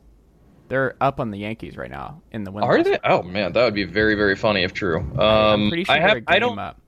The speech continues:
Speaker 2: that's the thing. I, I usually don't pay attention to any kind of standings until at least, like, August one, just because there's, well, n-, not, like,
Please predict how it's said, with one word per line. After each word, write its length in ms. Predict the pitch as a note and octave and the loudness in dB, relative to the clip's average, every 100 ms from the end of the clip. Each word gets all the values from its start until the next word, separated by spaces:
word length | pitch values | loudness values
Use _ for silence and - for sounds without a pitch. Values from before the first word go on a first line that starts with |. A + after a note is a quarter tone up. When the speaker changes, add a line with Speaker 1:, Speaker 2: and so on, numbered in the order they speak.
| - | -8
Speaker 2:
that's 140 | G3 | -2
the 60 | G3 | -2
thing. 100 | D3+ | 2
I, 180 | E3 E3+ | 0 2
I 40 | D3 | 2
usually 280 | F3 F#3+ | 2 2
don't 160 | F#3 D#3+ | 2 0
pay 140 | C#3+ | 0
attention 340 | B2+ B2+ A#2 A#2+ | -2 0 -4 -2
to 40 | |
any 160 | G#2+ A2 | 0 0
kind 200 | A#2 A2 | 0 -2
of 60 | G#2 | -2
standings 540 | - G#2 G#2+ A2 G#2+ | 0 0 2 0 -2
until 300 | G#2 G#2 G2 | -4 -2 0
at 80 | D2 | 0
least, 340 | D2+ F#2+ F#2+ | -2 -2 0
like, 280 | G2 F#2 - - _ - | 0 0 -2 -20 _ -4
August 360 | F#2+ F#2+ G2+ - | 0 2 0 -2
one, 340 | F#2 F2+ G2+ | -2 0 0
just 140 | G#2 G2 | -2 -4
because 280 | F#2 F#2 F2+ | -2 -2 -2
there's, 180 | F2+ | -6
well, 280 | F#2 - C3+ C#3 | -8 0 0 0
n-, 240 | D3 D3+ | -2 2
not, 200 | C#3+ C#3+ | 2 2
like, 280 | C3 A2+ - | 0 0 -2